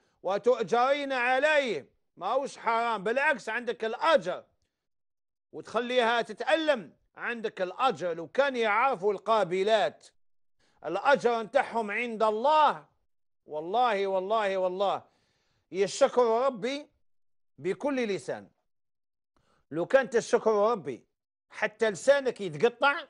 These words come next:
قليل في حق المهنة اللي أعطاها لك ربي، مهنة، مهنة الحياة. هكذا يأتي الإنسان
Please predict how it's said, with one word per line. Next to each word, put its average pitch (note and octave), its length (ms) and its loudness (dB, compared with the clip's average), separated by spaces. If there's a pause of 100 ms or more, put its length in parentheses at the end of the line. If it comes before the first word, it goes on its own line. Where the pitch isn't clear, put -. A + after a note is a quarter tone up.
(560)
قليل C#4 500 -4 (560)
في G3 200 -2
حق - 300 -2
المهنة A3+ 500 0
اللي B3+ 120 2
أعطاها F#3 380 2
لك E3 160 -4
ربي، B2 360 -6 (580)
مهنة، G3+ 540 -4 (600)
مهنة A#3+ 380 0
الحياة. G3+ 540 2 (880)
هكذا G#3 600 0
يأتي F#3 300 -6
الإنسان C#3+ 560 -10